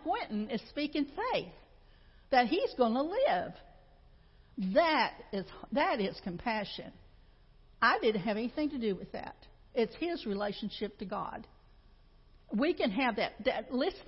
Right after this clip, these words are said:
use Quentin as an example. He heard from God, and now he's, it's, it's blessing. Do you see what I'm saying? It's preaching to me.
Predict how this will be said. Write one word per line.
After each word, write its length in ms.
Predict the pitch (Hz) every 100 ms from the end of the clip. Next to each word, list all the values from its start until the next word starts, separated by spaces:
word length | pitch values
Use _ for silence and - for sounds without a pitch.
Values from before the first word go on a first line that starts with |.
| 220
use 300 | 277 339 349
Quentin 260 | - 294 -
as 140 | 240
an 100 | -
example. 420 | 214 202 311 339 214
He 120 | 196
heard 240 | 226 294
from 200 | - 247
God, 360 | 180 220 285 233
and 160 | 196
now 180 | 214 277
he's, 220 | 233 254 - - - - - - -
it's, 240 | 269 262 -
it's 160 | 226 -
blessing. 680 | 190 226 339 - 214 165 - - - - - - - - - - -
Do 80 | 254
you 60 | 277
see 160 | -
what 140 | 320 294
I'm 140 | 247
saying? 260 | - 320 320
It's 180 | 247 -
preaching 480 | - 403 415 339 262
to 60 | 226
me. 520 | 247 539 466 156 -